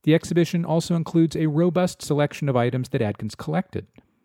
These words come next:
books, records, musical instruments, and other objects from a diversity of artistic traditions that highlight the breadth of Adkins's literary, musical, and visual influences. To plan your visit or to purchase an exhibition catalog, visit pulitzerarts dot org.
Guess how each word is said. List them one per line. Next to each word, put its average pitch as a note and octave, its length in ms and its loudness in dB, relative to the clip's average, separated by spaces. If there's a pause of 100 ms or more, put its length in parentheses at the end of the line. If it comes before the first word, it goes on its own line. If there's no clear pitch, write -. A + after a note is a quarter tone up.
books, - 420 0
records, C#3+ 680 -4
musical D#3 380 0
instruments, E3 520 -4
and E3 100 -4
other F3+ 240 2
objects A2 480 -2 (300)
from E3+ 160 -2
a E3+ 60 0
diversity E3 580 4
of A2+ 80 2
artistic G#2+ 460 -2
traditions D#3 680 -2
that C#3+ 120 -2
highlight D3+ 400 -2
the D#3 60 -2
breadth D3+ 380 0
of C3+ 80 -2
Adkins's B2 500 -4
literary, F3 640 0 (100)
musical, C#3+ 600 0 (160)
and D3+ 160 -4
visual G2 400 2
influences. F#2 680 -6 (800)
To - 80 -2
plan E3 260 2
your G#3+ 200 6
visit G#2+ 420 0
or G#2+ 100 0
to F#2+ 60 -2
purchase G#2 400 -4
an G#2+ 60 0
exhibition G#2+ 460 -2
catalog, F#2+ 500 -4 (260)
visit C#3 420 2
pulitzerarts F#3 840 2
dot A2 200 -2
org. F#2+ 280 -2